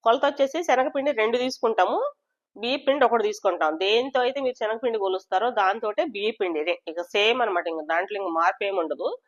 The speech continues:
రెండు శనగపిండి తీసుకుంటే ఒకటి బియ్య పిండి.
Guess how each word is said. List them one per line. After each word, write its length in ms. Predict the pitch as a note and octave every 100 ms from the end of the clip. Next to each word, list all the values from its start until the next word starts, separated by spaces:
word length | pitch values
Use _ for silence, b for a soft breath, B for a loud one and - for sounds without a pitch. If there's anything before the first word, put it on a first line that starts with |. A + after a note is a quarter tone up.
| _ _ _ _
రెండు 380 | E3 F#3 A3+ C#4+ A4+ D5 _ _ -
శనగపిండి 400 | G#3+ B3+ B3+ A#3
తీసుకుంటే 460 | G#3+ - A#3+ E4 G4+
ఒకటి 300 | B3 B3 E4+
బియ్య 220 | A3 A3+
పిండి. 360 | A#3 G3 D3